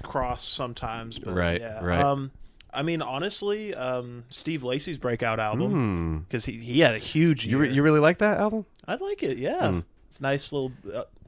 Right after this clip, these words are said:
Speaker 1: I guess it's bedroom pop, but it's like
Speaker 2: <laughs> Bedroom pop.
Speaker 1: It's ki-, I mean, that,
Speaker 2: Yeah.
Speaker 1: like, that's the cat, that's what they, the phrase or words they use, but
Speaker 2: Yeah, I mean, the hit off that album, everyone knows. I'm not gonna say the name of it.
Speaker 1: Right, don't say it. It'll slowly start creeping in. <laughs>
Speaker 2: <laughs> Yeah.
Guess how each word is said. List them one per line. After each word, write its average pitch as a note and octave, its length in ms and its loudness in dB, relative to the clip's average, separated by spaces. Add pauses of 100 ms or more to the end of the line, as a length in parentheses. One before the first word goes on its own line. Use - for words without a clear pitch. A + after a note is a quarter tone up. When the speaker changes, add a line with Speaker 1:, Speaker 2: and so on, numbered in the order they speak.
(520)
Speaker 1:
I - 100 -16
guess A#3 200 0
it's D4 120 -6
bedroom C4 420 -2
pop, C4+ 320 -2
but C3 120 -2
it's A#2+ 140 -8
like A#2 260 -2
Speaker 2:
<laughs> - 0 -
Bedroom - 300 2 (140)
pop. - 340 -8 (200)
Speaker 1:
It's F3+ 120 -6
ki-, D#3+ 140 -6
I G3 220 6
mean, A#3 200 4
that, C3+ 140 8
Speaker 2:
Yeah. A2 80 8
Speaker 1:
like, E3+ 120 8
that's F#3 140 4
the C#3+ 100 -2
cat, C3+ 300 -2
that's C#3 180 -2
what C3+ 120 2
they, A2+ 240 -4 (120)
the A#2+ 140 -6
phrase A#2 580 0
or A2 120 -10 (220)
words A#2+ 320 -4
they A2+ 120 -8
use, A2+ 300 -12
but A2 240 -10
Speaker 2:
Yeah, D#2+ 320 -4
I F#2+ 60 -2
mean, G2+ 300 2
the F#2+ 120 0
hit G#2 140 2
off F#2 160 2
that E2+ 160 0
album, D#2+ 540 -4 (460)
everyone E2 380 -4
knows. D#2+ 380 -6
I'm F2+ 80 -4
not E2+ 140 -2
gonna E2 120 0
say E2 160 2
the D#2 100 2
name D#2 200 0
of D#2 120 -4
it. F2 80 -2
Speaker 1:
Right, - 200 -12
don't A#2+ 180 -8
say G#2+ 180 -6
it. G#2 160 -12 (460)
It'll - 120 -2
slowly D3 300 12
start C#3 240 2
creeping C3 420 -4
in. B2 360 -6
<laughs> - 140 -10
Speaker 2:
<laughs> - 80 -12
Yeah. - 100 -8